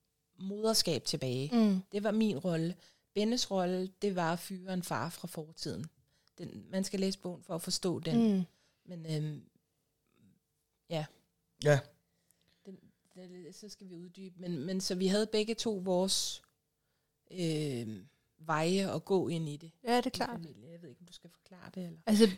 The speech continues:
Speaker 2: Benedikt handler vel om, om din egen far, eller hvad?
Speaker 3: Ja,
Speaker 2: Ja.
Speaker 3: det gør det.
Speaker 2: Og den historie.
Speaker 3: Ja.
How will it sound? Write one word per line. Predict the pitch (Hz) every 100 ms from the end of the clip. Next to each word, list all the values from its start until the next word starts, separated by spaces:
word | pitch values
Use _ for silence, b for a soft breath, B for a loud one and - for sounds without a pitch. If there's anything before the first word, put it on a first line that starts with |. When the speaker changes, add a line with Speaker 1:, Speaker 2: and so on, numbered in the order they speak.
| -
Speaker 2:
Benedikt | 233 226 202 240
handler | 233 233 226
vel | 208
om, | 202 196 -
om | 196
din | 214 202
egen | 208 262
far, | 226 175 170
eller | 180 185
hvad? | 170 165
Speaker 3:
Ja, | 127 -
Speaker 2:
Ja. | 214
Speaker 3:
det | 185
gør | 151 139
det. | 147
Speaker 2:
Og | 208 226
den | 214
historie. | 214 - 226 220 -
Speaker 3:
Ja. | 151